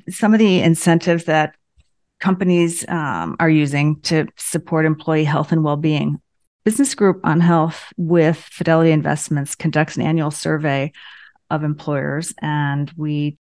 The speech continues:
talk to them about their employee health and well-being programs. Incentive use is very widespread, and it has been for many years. We know that nearly three quarters at the most recent survey last year, twenty twenty-three, offered financial incentives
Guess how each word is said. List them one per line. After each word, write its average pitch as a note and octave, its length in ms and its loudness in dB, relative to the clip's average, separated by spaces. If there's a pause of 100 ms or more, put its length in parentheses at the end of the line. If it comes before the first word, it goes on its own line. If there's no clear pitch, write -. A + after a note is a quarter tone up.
talk E3 220 -8
to F#3 120 -4
them D#3 280 2
about D3+ 500 0 (680)
their D3 500 -2
employee D#3 340 -4
health D3 220 -2
and C#3+ 80 0
well-being A3+ 340 0
programs. C#3 640 -6 (400)
Incentive B3 480 0
use E3 420 0
is E3 280 0
very F#3+ 340 0
widespread, E3 640 -2
and D3 100 -4
it - 100 -6
has D3 280 -4
been C#3 320 -6
for D3+ 220 -10
many C#3+ 200 -4
years. C#3 440 -6 (440)
We F3 160 -2
know D#3 160 0
that D3+ 120 -2
nearly D#3 280 0
three F3+ 240 -4
quarters E3 800 -4
at F3 120 -10
the E3+ 60 -2
most D3+ 200 -4
recent D3+ 300 -6
survey C#3+ 380 -4
last C#3+ 360 -6
year, C#3+ 220 -6
twenty C#3 240 -10
twenty-three, C#3+ 500 -6
offered D#3 380 -6
financial D3+ 420 -4
incentives D#3 580 -6